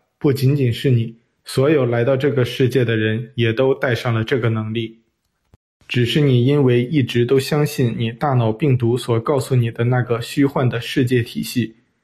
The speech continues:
所以你自己把这个技能给屏蔽了。如果你真的想恢复，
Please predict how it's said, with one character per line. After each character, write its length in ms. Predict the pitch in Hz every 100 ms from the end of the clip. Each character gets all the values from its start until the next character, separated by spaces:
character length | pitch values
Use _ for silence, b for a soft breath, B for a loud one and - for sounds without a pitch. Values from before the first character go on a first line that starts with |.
| _
所 280 | - 131 131
以 320 | 120 110 - _ _ _
你 120 | 127
自 220 | 120 165 135
己 240 | 127 123
把 180 | - 120
这 160 | 127
个 120 | 123 127
技 180 | 151
能 260 | 123 113 120
给 140 | 127
屏 320 | 110 - 120 113
蔽 180 | 156
了。 200 | 120 - - _ _ _ _ _ -
如 160 | 135
果 260 | 139 131 120
你 160 | 123 117
真 240 | - 151
的 80 | 147
想 240 | - 131
恢 220 | - 139
复， 400 | 139 135 - -